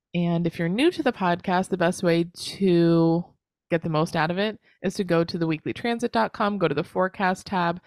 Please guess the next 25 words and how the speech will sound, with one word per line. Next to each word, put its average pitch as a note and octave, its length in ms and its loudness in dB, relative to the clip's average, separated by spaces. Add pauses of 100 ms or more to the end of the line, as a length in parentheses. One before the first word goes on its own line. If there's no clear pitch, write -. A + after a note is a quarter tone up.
(180)
That A3+ 80 0
has G#3+ 200 4
all G3 100 4
the F3+ 200 0
images F3 680 0
that F3 200 -2
we D#3+ 260 -2
talk D#3+ 280 -4
about G3 260 0
on A3+ 160 0
here, C#4 340 -6 (360)
as G3 160 0
well G3+ 100 6
as G3+ 120 2
a G3 60 2
short - 220 2
description F#3+ 580 -2
and F3+ 100 2
all F3 80 4
the E3 80 0
questions E3 600 -2
that - 140 -8
Scott - 300 -4
asks - 380 -6
me. - 280 -10